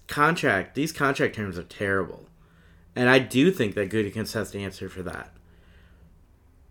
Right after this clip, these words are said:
So, uh, you know, take that for what it is. And so it's gonna be an interesting offseason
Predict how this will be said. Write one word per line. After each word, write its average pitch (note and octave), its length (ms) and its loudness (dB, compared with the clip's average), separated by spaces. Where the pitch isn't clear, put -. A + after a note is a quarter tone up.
So, A2 440 2
uh, G2 220 -6
you A#2+ 140 4
know, A#2+ 440 2
take D#3 240 2
that - 180 6
for F3 100 0
what C#3 200 4
it B2+ 120 4
is. A2+ 420 2
And B2 400 2
so B2 460 4
it's C3 200 4
gonna F#3 200 2
be G3+ 140 4
an E3 60 2
interesting D3 500 0
offseason G#2+ 840 -4